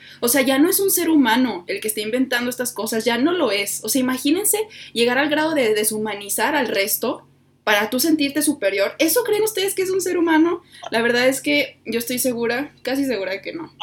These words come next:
Vamos a empezar ya para no darle más vuelta porque es un chorro lo que traemos, Santi. Entonces, ¿qué te parece si empiezas a contarnos un poco más la secuencia del pasado que es esto de las armas nucleares y cómo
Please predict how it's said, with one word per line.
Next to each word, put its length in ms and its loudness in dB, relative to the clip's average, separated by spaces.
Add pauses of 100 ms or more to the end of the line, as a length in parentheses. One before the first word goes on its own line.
(420)
Vamos 300 4
a 100 2
empezar 560 2
ya 220 2
para 180 4
no 120 0
darle 200 0
más 180 2
vuelta 280 -2
porque 180 -6
es 100 -2
un 260 2
chorro 440 0
lo 80 0
que 80 -4
traemos, 480 -6
Santi. 340 -6
Entonces, 520 -2 (260)
¿qué 100 2
te 120 0
parece 420 4
si 220 2
empiezas 640 0
a 100 -2
contarnos 720 0
un 100 0
poco 240 -4
más 300 -6
la 160 -2
secuencia 840 2
del 400 -4
pasado 600 -4
que 200 -6
es 120 -8
esto 260 -6
de 280 -4 (240)
las 200 -2
armas 300 0
nucleares 720 0
y 120 -8
cómo 520 -4